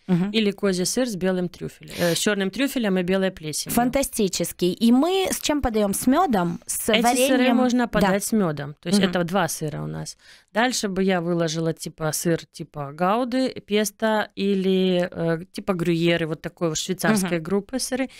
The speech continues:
Speaker 2: И закончила чем-то более пикантным, например, с голубой плесенью или чеддером, или стилтоном, вот такого плана.
Speaker 1: Чудесно. Подаём с фруктами?
Speaker 2: С мёдом, с фруктами, с орешками.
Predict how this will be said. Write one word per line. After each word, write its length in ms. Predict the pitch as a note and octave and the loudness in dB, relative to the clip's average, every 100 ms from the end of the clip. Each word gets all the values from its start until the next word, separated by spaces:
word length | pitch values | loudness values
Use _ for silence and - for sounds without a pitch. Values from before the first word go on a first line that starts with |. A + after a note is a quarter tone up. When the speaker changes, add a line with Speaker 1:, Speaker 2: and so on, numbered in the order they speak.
| - - _ | -20 -20 _
Speaker 2:
И 100 | C#4+ | 0
закончила 600 | C4+ B3 A#3+ B3 G#3+ F#3+ | 2 0 -2 0 0 0
чем-то 340 | - G#3 G3+ | 0 -2 -2
более 360 | E3+ F3+ F#3 F3 | -2 0 0 0
пикантным, 560 | - - F3 F3+ F3 D#3+ | -4 -4 -2 -2 -2 -4
например, 380 | D3+ - E3 D#3+ | -4 -2 0 0
с 60 | |
голубой 460 | D3+ D3+ D#3 D#3 G#3 | 0 0 0 0 -2
плесенью 640 | G3+ F#3+ F#3 F#3 E3+ D#3+ - | 0 -2 -2 -4 -6 -6 -4
или 300 | F#3+ F3+ D#3+ - _ _ | 0 0 0 -6 _ _
чеддером, 540 | - G3+ G#3 F#3+ F3+ | 0 2 2 0 -2
или 340 | - E3+ D#3+ D3 | -2 -2 0 -2
стилтоном, 640 | - G3+ A3 G#3+ F#3 E3 | -2 0 0 0 -2 -2
вот 140 | E3 - | -6 -10
такого 320 | - D#3+ D#3 | -12 -6 -6
плана. 380 | - D#3 D#3+ E3 - | -6 -12 -12 -12 -4
Speaker 1:
Чудесно. 520 | B3 G#3+ F#3+ - G3 | -2 0 0 0 0
Подаём 460 | B3 A#3 C4 D4+ | 0 2 2 2
с 100 | D4 | 0
фруктами? 640 | - D4 E4 - G#3 F#3 D#3+ | 0 -2 -2 -2 0 2 0
Speaker 2:
С 160 | E3 | 0
мёдом, 420 | F3+ G3 F#3+ D#3 D3+ | 2 2 0 -4 -6
с 120 | - | -8
фруктами, 540 | G3 G#3+ A3 E3 D#3 | -2 -2 -2 -8 -8
с 160 | D3+ - | -4 -2
орешками. 720 | G#3 A3 F3+ - D#3 D3+ D3+ | 0 0 -2 -6 -14 -16 -18